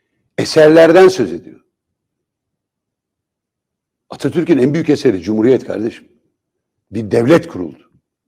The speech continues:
Bitmiş bir Osmanlı İmparatorluğu, yakılmış, yıkılmış. Küllerinden bir devlet doğdu. Atatürk'ün eserleri dediğin bir cumhuriyet, iki devrimleri. Sen şimdi kalkıp da, "Efendim, yetmiş dokuz yıl hiçbir şey yapılmadı da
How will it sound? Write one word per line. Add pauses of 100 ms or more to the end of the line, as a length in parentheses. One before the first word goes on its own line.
(360)
Bitmiş
bir
Osmanlı
İmparatorluğu,
yakılmış,
yıkılmış. (720)
Küllerinden
bir
devlet
doğdu. (680)
Atatürk'ün
eserleri
dediğin
bir
cumhuriyet,
iki
devrimleri. (500)
Sen
şimdi
kalkıp
da, (240)
"Efendim,
yetmiş
dokuz
yıl
hiçbir
şey
yapılmadı
da